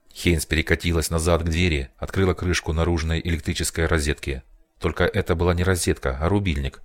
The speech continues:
и дёрнула на себя. И "Благодарю тебя, Господи, за то, что наградил меня паранойей". Три заряда разрубили пополам якорные канаты.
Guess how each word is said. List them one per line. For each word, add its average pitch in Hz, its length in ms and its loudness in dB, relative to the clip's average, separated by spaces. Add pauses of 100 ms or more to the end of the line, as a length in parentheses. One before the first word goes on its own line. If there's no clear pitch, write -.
(140)
и 92 100 -4
дёрнула 85 460 2
на 76 100 0
себя. 71 460 -2 (240)
И 95 240 0 (520)
"Благодарю 85 460 0
тебя, 85 220 -2
Господи, 73 520 -2
за 71 160 -4
то, - 160 -2
что - 160 -2
наградил 85 460 0
меня 80 240 0
паранойей". 78 640 0 (540)
Три 85 140 0
заряда 82 460 4
разрубили 87 500 0
пополам 80 560 0 (120)
якорные 73 500 -2
канаты. 69 540 -2